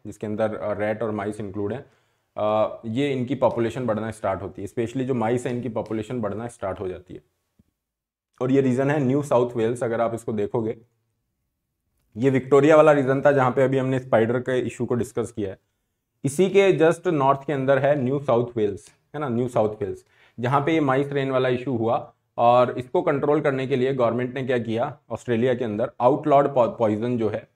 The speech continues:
मतलब इसको बैन किया हुआ था, इस पॉइजन को, ब्रोमाडियोलोन, इसका नाम ध्यान रखिए, ब्रोमाडियोलोन को यूज़ किया गया है। ये generally क्या है, बैंड पॉइजन है, लेकिन इनकी पॉपुलेशन, रोडेंट्स की पॉपुलेशन को कंट्रोल करने के लिए कि प्लेग फैलने का डर है,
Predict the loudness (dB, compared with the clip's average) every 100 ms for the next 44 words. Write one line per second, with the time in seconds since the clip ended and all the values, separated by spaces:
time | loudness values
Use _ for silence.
0 | _ -8 -4 -2 -2 0 0 0 0 0
1 | 0 -2 -6 -6 -6 -8 -14 -20 -20 _
2 | _ _ _ -2 0 2 4 2 0 -4
3 | 0 0 0 -4 -16 _ _ _ -6 -4
4 | -4 -6 -16 _ -10 -6 -2 -2 -2 -4
5 | -6 -8 -12 -20 _ _ _ _ _ _
6 | _ _ _ -2 2 4 4 4 4 4
7 | 2 2 2 2 0 0 0 2 0 -2
8 | -2 -2 -2 -2 -2 -2 -2 -4 -4 -4
9 | 0 0 0 -4 -4 -4 -4 -6 -4 -4
10 | -2 -4 -4 0 0 2 0 0 -2 0
11 | 2 2 -2 -4 -4 -2 0 -2 -2 -4
12 | -4 -2 -2 -2 -2 -2 -4 -4 -4 -6
13 | -6 -2 -2 -2 -2 -2 0 0 0 0
14 | -2 -4